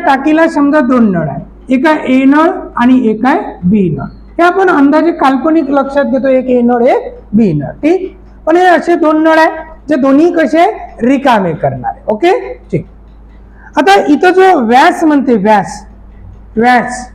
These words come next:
है ना, पहिल्या, दुसऱ्या नळाचा व्यास पहिल्या नळाच्या दुप्पट. व्यास म्हणजे आपल्याला माहित आहे, अर्धा इंचीचा नळ, एक इंचचा नळ, पाऊण इंच कनेक्शन, हा, असं म्हणतो ना आपण,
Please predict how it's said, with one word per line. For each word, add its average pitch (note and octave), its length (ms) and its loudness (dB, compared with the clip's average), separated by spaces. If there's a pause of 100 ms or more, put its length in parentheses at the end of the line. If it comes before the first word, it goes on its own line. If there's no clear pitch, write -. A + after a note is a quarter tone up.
(360)
है C4 60 0
ना, G4+ 120 2 (1300)
पहिल्या, D4+ 420 4
दुसऱ्या C#4+ 380 2
नळाचा D4+ 440 2
व्यास D4 360 2 (100)
पहिल्या C#4 300 2
नळाच्या C#4+ 420 0
दुप्पट. C#4 420 0 (180)
व्यास C#4 420 0
म्हणजे C#4 240 0
आपल्याला C#4 360 0
माहित F4+ 240 2
आहे, F3+ 200 -4 (180)
अर्धा B3 340 2
इंचीचा B3+ 600 0
नळ, A3+ 400 0 (400)
एक C#4 300 0 (140)
इंचचा B3+ 680 0
नळ, A3+ 360 0 (760)
पाऊण D#4 380 4 (160)
इंच C4+ 340 2 (160)
कनेक्शन, B3 680 -2 (180)
हा, C4 140 0
असं C4 140 -2
म्हणतो D4+ 220 -2
ना D#4 100 2
आपण, E4+ 200 0